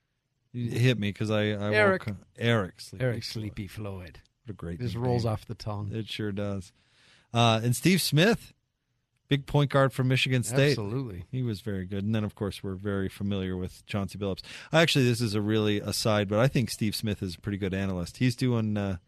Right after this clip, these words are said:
Speaker 1: N B A T V stuff.
Speaker 2: He does do a good job.
Speaker 1: Yeah.
Speaker 2: And, uh, a guy that, he was a versatile player, really versatile and tough, you know, playing at Michigan State.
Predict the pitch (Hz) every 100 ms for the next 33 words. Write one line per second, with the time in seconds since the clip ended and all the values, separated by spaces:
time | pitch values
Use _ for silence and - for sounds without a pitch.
0 | _ _ _ _ _ _ 120 113 107 101
1 | - 107 104 - 82 73 - - _ 220
2 | 226 196 147 139 117 135 120 127 123 117
3 | 95 - - _ _ - 160 131 127 131
4 | 143 147 139 131 123 110 _ _ - -
5 | - 147 120 135 127 180 190 160 127 143
6 | 165 190 156 - 147 127 92 104 127 127
7 | 131 131 127 120 101 - 135 - - 117
8 | 110 104 117 113 101 104 107 101 - 110
9 | 101